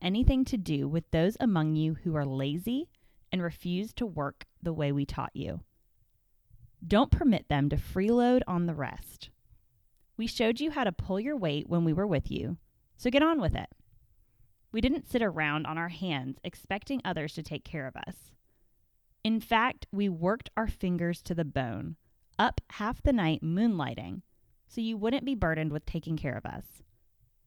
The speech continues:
And it wasn't because we didn't have a right to your support, we did. We simply wanted to provide an example of diligence,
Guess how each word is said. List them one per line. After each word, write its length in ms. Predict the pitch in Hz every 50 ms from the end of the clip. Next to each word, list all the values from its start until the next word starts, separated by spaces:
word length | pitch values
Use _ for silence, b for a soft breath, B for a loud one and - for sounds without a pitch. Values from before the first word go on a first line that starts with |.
| _ _ _ _ _ _ _ _ _ _ -
And 120 | 220 233
it 120 | 247 247 202
wasn't 380 | 190 208 220 226 285 294 277
because 320 | 330 294 - 214 208 190 190
we 120 | 180 185
didn't 320 | 151 175 185 220 - -
have 180 | - 202 190 175
a 80 | 160 135
right 280 | 123 139 143 165 - -
to 100 | - 139
your 120 | 139 135
support, 440 | 139 - - - - 135 135 131 -
we 140 | - 170 165
did. 400 | 160 - 160 - - 151 156 - - _ _ _ _ _ - - _ _ _ _ _ _ _ _ _ -
We 120 | 220 226
simply 460 | 214 - - 240 247 262 269 294 302 269
wanted 380 | 220 190 180 175 170 170 175
to 80 | - -
provide 380 | - 190 170 170 151 156 165
an 80 | 165 175
example 460 | 180 160 160 160 156 165 - 226 262
of 200 | - 262 226 175
diligence, 800 | - 151 135 110 113 - - 104 107 - - - - - -